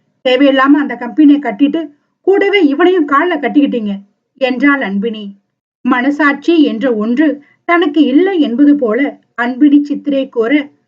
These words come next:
அவள் மீது அளவு கடந்த வன்மம் உருவானது அக்னி மனதில். சாதகமான சமயம் கிடைத்தால் அன்பினி சித்திரையை மரண எல்லை வரை கொண்டு செல்லவும் தயங்கக்கூடாது என்று அவன் மனம் அவனுக்கு அறிவுறுத்த,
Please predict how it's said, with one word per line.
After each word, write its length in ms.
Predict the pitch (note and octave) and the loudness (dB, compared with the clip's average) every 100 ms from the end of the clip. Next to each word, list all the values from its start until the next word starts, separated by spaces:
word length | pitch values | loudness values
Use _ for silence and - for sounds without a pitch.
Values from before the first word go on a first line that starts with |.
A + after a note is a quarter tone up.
| _ _ - | _ _ -6
அவள் 360 | C4 C#4 D4+ | -2 2 4
மீது 260 | C#4+ E4 F#4 | 4 2 0
அளவு 360 | C4+ A#3 E4+ G4 | -2 -2 -2 -2
கடந்த 300 | F4+ D4+ E4 | 2 2 2
வன்மம் 440 | G#3 A#3+ D#4+ F#4 | 0 0 0 0
உருவானது 800 | A#3 G#3 A#3+ C#4 C4+ C#4+ C#4+ - - | -6 -8 -4 -2 -2 0 0 -2 -8
அக்னி 300 | A3+ A#3+ E4 A3+ | -6 0 0 0
மனதில். 420 | F#3+ G3+ A#3 G#3 - _ _ _ _ _ _ _ _ _ _ _ _ _ _ | -6 -6 -8 -10 -20 _ _ _ _ _ _ _ _ _ _ _ _ _ _
சாதகமான 800 | _ C#4 B3 C4+ D4 C4 C4 D4 | _ -6 -4 -2 0 2 2 2
சமயம் 440 | D4 A3+ C4 C#4+ | 0 -2 2 4
கிடைத்தால் 560 | C#4+ G#3+ A3+ - - G#3+ - _ _ _ | 4 0 -2 0 -2 -2 -8 _ _ _
அன்பினி 380 | A3+ C4 D4 D4+ D4+ | -2 2 4 4 2
சித்திரையை 520 | C4+ G3 C4+ C4+ C4+ C#4+ - | -6 -4 -2 0 0 -2 -6
மரண 400 | A3 A#3 D4+ F4 | -4 0 2 2
எல்லை 380 | D4 A3 C4+ D#4 | 2 0 0 0
வரை 300 | B3 C#4 C#4+ | 2 0 2
கொண்டு 320 | C#4 C4+ D4+ | 2 2 2
செல்லவும் 460 | C#4+ A#3+ A#3+ C4+ C4 | -2 -2 0 0 0
தயங்கக்கூடாது 880 | A3+ C4 D#4 D4+ C#4 D4 D#4 D#4 D4+ | 2 4 2 2 0 2 0 2 0
என்று 440 | G3 G3 C#4 C4 - _ _ - | 2 0 0 -4 -8 _ _ -6
அவன் 320 | A3+ A#3 G#3 | -4 -2 0
மனம் 280 | G#3 C4+ C4+ | 2 2 2
அவனுக்கு 380 | G#3+ A3+ G3+ | 0 -6 -4
அறிவுறுத்த, 720 | G#3+ A#3+ C#4 G#3 G3+ C4+ A#3 | 0 2 2 0 -4 -6 -8